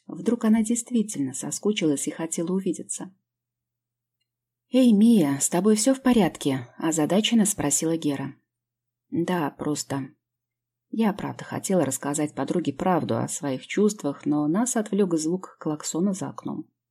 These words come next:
«Боже, смотри, это парни!» воскликнула пьяным голоском Гера и, накинув куртку, устремилась вниз.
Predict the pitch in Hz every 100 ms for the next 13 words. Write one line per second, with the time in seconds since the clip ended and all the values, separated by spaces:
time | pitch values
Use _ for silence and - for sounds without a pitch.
0 | _ - 135 123 123 - 170 165 135 196
1 | 311 226 247 226 160 - _ _ _ -
2 | 233 240 - 190 180 165 165 175 175 170
3 | 170 175 175 180 214 208 190 233 285 233
4 | 214 190 180 160 147 143 - 269 - 254
5 | - - 151 147 165 151 143 135 127 -